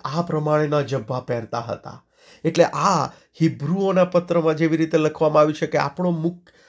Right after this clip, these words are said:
મુખ્ય યાજક અત્યારે જબ્બો પહેરીને આપણી માટે મંડળીની મધ્યે કામ કરી રહ્યા છે.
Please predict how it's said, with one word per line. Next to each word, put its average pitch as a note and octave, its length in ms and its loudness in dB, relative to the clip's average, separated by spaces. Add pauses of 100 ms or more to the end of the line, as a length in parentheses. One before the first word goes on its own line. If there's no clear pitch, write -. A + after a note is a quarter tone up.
(140)
મુખ્ય F3+ 440 -2
યાજક E3 560 0 (920)
અત્યારે C#3+ 760 -2 (520)
જબ્બો D#3+ 460 0
પહેરીને B2 540 -2 (320)
આપણી F3+ 380 -4
માટે A2+ 500 -4 (640)
મંડળીની F#3 560 0
મધ્યે A#2+ 540 -6 (440)
કામ A#2 280 -2
કરી A2 280 -4
રહ્યા G#2 300 -8
છે. - 320 -20